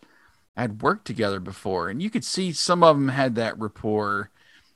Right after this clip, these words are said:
with each other, like the two ladies, the two office ladies there. That was fine there.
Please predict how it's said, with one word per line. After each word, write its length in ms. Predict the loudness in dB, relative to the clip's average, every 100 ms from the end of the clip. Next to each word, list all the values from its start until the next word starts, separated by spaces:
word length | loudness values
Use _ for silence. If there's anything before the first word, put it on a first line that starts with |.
| _ -4
with 220 | -4 -2
each 240 | -6 2
other, 420 | 4 4 2 -2
like 200 | -2 -4
the 80 | -8
two 280 | -4 -2 0
ladies, 440 | 0 0 -2 -4
the 80 | -6
two 200 | -6 -4
office 420 | -2 -2 -2 -4
ladies 360 | -2 -2 -6 -6
there. 400 | -2 -2 -4 -10 _ _ _ _ _ _
That 180 | -2 0
was 160 | 0 -2
fine 400 | 2 2 2 -2
there. 320 | -2 -6